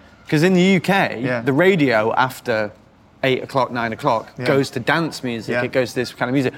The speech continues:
Speaker 1: So it felt like adult music, right? And then you would, I would be young and I'd be in, in, in some, the back of someone's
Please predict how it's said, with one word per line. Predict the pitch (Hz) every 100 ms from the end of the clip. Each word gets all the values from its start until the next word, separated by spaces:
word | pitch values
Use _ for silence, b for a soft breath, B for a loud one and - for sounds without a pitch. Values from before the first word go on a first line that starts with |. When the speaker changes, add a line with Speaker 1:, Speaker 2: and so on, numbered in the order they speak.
| B
Speaker 1:
So | -
it | 156
felt | - 175 165
like | 131 135 147
adult | 156 123 113 113
music, | 113 104 98
right? | 110 131 143 - B B B B
And | 151 156
then | 147 143 139
you | 143 156 147
would, | 143 - - _ _ _ _ -
I | 143
would | 143
be | 156
young | 151 151 151
and | 143
I'd | 139
be | 147 143
in, | 139
in, | - 143 -
in | 147 139
some, | - 160 151 -
the | 156
back | 160 139 156
of | 131 - - _ _ _ _
someone's | - - 165 160 151 143